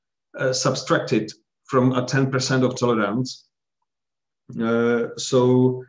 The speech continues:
uh, this probably is a, has a historical reasons. It seems to be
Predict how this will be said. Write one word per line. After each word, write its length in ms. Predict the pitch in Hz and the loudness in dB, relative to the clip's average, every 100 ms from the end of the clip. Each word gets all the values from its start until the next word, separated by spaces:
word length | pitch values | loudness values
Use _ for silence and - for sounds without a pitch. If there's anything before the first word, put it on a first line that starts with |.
| _ _ _ - | _ _ _ -4
uh, 500 | 117 117 120 120 117 | 0 2 2 2 2
this 300 | 135 - - | 0 -2 -2
probably 460 | 165 156 135 127 | 0 2 4 4
is 300 | 123 131 127 | 2 2 2
a, 340 | 127 120 120 117 | 2 2 0 -2
has 260 | - 123 127 | -2 -2 2
a 160 | 120 | 0
historical 520 | 113 120 131 127 127 | 0 -4 0 0 0
reasons. 580 | 117 123 123 127 127 127 | 0 0 0 2 2 0
It 120 | 110 - | -6 -10
seems 440 | - - 117 117 | -10 -2 0 0
to 80 | 131 | -2
be 300 | 117 113 110 | 0 2 0